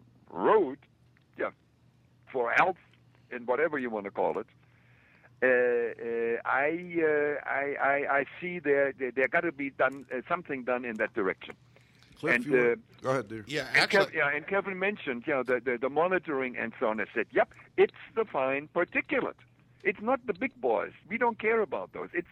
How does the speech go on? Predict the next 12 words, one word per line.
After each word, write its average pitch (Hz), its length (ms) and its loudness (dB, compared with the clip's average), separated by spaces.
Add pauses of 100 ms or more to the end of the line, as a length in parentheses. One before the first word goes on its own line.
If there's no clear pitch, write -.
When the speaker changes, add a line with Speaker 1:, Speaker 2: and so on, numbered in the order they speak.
Speaker 1:
the 185 60 0
little 190 300 4
ones, 82 260 -4 (640)
like, 135 640 2 (420)
uh, 117 240 2
side 139 280 -2
stream 127 280 -6
smoking 123 380 -2
or 101 160 -4
something 104 340 -6
like 87 200 -4
that." 71 160 -10